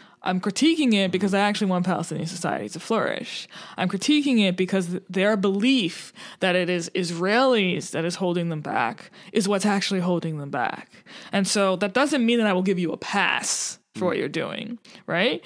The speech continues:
Speaker 1: It doesn't mean that I will make excuses for what you're doing. What you're doing is wrong, but I still believe in your worth as a human being or as
Speaker 2: Mm.
Speaker 1: human beings.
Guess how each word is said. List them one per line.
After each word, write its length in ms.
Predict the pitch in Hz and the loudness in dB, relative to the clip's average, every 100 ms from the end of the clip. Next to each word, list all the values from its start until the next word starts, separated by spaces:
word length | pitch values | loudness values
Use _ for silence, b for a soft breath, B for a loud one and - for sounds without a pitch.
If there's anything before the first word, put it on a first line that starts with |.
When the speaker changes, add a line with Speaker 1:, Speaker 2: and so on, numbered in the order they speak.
| B - | B -4
Speaker 1:
It 60 | |
doesn't 320 | 202 240 262 | 0 2 2
mean 480 | 226 226 214 208 185 | 2 2 2 0 -2
that 240 | 180 175 - | -2 -2 -2
I 240 | 175 170 | -2 -2
will 340 | 170 175 165 | -2 -2 -2
make 240 | 165 185 180 | -2 -2 -4
excuses 1000 | - - - - 233 - - 85 71 - - B - | -8 -6 -6 -2 0 0 -2 -4 -6 -10 -14 B -6
for 140 | 196 | -2
what 120 | 156 | 0
you're 140 | 117 160 | -2 -4
doing. 460 | 175 - - - B B | -4 -6 -8 -12 B B
What 160 | 208 247 | 0 2
you're 100 | 233 | 2
doing 360 | 233 262 254 | 2 2 2
is 220 | - 185 175 | 0 -2 -2
wrong, 640 | 175 214 233 - - 247 - B B | 0 2 2 0 -4 -6 -10 B B
but 320 | 190 208 190 - | 0 4 4 2
I 80 | 185 | 0
still 240 | - 233 | 0 0
believe 320 | 208 208 202 175 | 2 2 0 0
in 80 | |
your 140 | 170 160 | 0 0
worth 580 | 165 180 185 - - - | 0 -2 -4 -10 -16 -10
as 100 | 175 | -8
a 60 | 165 | -6
human 240 | 160 151 | -8 -8
being 400 | 147 - - 226 185 _ b b b | -6 -6 -8 -14 -18 _ b b b
or 100 | - | -6
as 120 | 160 | -4
Speaker 2:
Mm. 20 | - | -2
Speaker 1:
human 200 | 165 156 | -4 -4
beings. 540 | - - - - - | -8 -8 -10 -14 -18